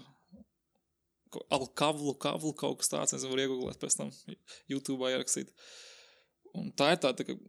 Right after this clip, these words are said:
go to war mūzika, viņa tāda, tur bungas skaļas, bet tam, tam nav nekāda sakara ar nekāds tur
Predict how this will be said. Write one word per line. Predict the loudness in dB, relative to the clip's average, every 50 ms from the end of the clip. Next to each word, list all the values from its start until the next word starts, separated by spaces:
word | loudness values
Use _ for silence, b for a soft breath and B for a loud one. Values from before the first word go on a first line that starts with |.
| -20 _
go | -6 4 6 6 6
to | 6 2 0
war | 0 2 2 2 2
mūzika, | 0 -2 -4 -4 -4 -4
viņa | -6 -6 -4
tāda, | -6 -6 -6 -10 _ _ -10
tur | -8 -8 -8 -8 -10 -2
bungas | 0 2 4 6 6 8 10 12 12 12
skaļas, | 12 12 8 4 4 2 0
bet | -2 0
tam, | 0 -2 0 2
tam | 4 4 6
nav | 6 6 6
nekāda | 6 6 4 6 8
sakara | 8 8 6 4 2 -2 -4 -2 -2
ar | -4 -4
nekāds | -6 -6 -4 -4 -2 -2
tur | -2